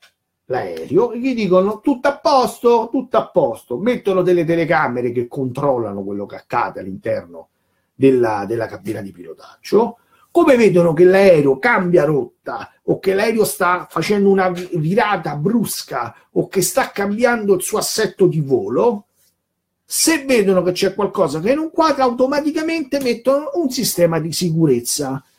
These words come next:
Si bloccano i comandi dei piloti, quindi non possono fare più niente,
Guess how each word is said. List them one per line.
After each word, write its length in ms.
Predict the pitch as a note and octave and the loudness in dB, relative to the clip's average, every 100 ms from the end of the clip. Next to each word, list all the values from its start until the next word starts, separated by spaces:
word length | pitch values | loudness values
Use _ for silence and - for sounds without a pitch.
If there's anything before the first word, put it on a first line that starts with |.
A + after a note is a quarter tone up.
| _ | _
Si 480 | - - C#4 B3+ C4+ | -4 -2 2 2 2
bloccano 600 | D#4 E4+ D4+ - G#3+ G#3 | 2 4 2 0 0 4
i 80 | G3 | 4
comandi 540 | F3+ F#3+ F3 C#3+ C#3+ | 4 2 2 0 0
dei 160 | C3 C3 | 0 0
piloti, 720 | B2 A#2+ F2+ F2+ F#3 C#4 C4+ | 0 -4 -4 -4 2 2 0
quindi 220 | - C3+ C3 | -4 -4 -2
non 200 | C#3 C#3 | -6 -2
possono 500 | A#3+ D#3+ - D3+ C#3 | -2 -2 -2 -2 -2
fare 220 | C#3+ C#3 | 0 0
più 140 | C#3+ | 0
niente, 800 | C3 A#2 - F2+ - B3+ D#4+ B3+ | 0 -4 -8 -16 -4 -2 -2 -6